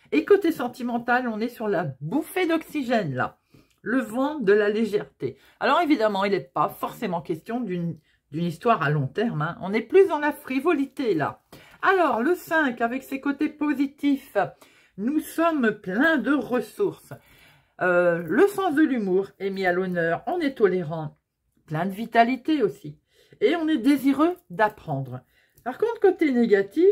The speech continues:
il est vrai qu'on a un mauvais caractère, on n'est jamais content, euh, on peut être agité.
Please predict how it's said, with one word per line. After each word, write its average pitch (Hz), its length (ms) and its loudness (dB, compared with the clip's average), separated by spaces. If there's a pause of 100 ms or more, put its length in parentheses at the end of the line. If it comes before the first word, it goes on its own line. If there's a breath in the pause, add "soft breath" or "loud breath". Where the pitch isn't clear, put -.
(120)
il 254 160 -4
est 269 100 0
vrai 302 240 -2
qu'on 254 200 -6
a 196 40 -4
un 185 120 -6
mauvais 320 380 0
caractère, 277 1000 -2
on 233 180 0
n'est 262 300 -2
jamais 254 560 -2
content, 220 760 -4 (560 soft breath)
euh, 208 480 2
on 208 60 -6
peut 226 120 4
être 220 140 4
agité. 208 560 -2